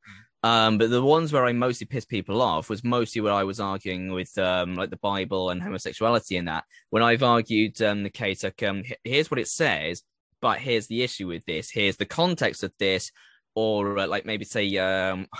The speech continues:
Speaker 2: what's the, uh, th-, oh, there's, there's, there's a particular verse in the Bible. I don't know which one it is, like, from the top of my head,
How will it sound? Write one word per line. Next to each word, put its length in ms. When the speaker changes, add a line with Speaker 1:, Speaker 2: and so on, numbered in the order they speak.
Speaker 2:
what's 220
the, 360
uh, 60
th-, 140
oh, 160
there's, 220
there's, 160
there's 420
a 40
particular 360
verse 280
in 80
the 60
Bible. 280
I 60
don't 200
know 80
which 200
one 120
it 120
is, 200
like, 120
from 80
the 60
top 120
of 40
my 80
head, 400